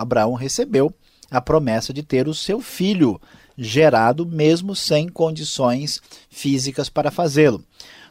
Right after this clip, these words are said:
Nós vemos que Raabe recebeu o cumprimento da promessa da preservação da sua vida. Foram promessas específicas, pontuais, mas nenhum deles viu a mega promessa.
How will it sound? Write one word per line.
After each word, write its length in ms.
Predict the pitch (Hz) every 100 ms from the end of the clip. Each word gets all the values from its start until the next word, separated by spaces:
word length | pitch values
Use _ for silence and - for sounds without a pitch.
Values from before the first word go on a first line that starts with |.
| _
Nós 200 | 127 117
vemos 360 | 110 123 127 -
que 340 | - 117 104 - 101 -
Raabe 540 | - 113 117 139 151 120
recebeu 680 | 113 110 156 131 120 151 - _ _ _ _ _ _ _ - -
o 100 | 127
cumprimento 560 | 135 123 143 120 113
da 140 | 123 123
promessa 580 | 160 143 151 135 - 190
da 220 | 170 156
preservação 800 | - 175 156 160 151 156 - 160
da 100 | 165
sua 240 | - 220
vida. 400 | 180 165 117 92 - - - -
Foram 320 | - 160 175 180
promessas 680 | 190 202 165 165 - 170 -
específicas, 1120 | 240 277 254 - 185 - - 143 - 156 170 156
pontuais, 680 | - 160 156 165 117 110 110
mas 760 | 117 143 165 160 165 190 190
nenhum 640 | 170 160 151 165 277 240 143
deles 680 | 98 120 170 160 113 104
viu 400 | 101 107 139 202 - _ _ _
a 240 | 147 196 - _ _ _ _ _
mega 600 | 143 120 131 156 143 117
promessa. 720 | 107 104 98 87 82 - -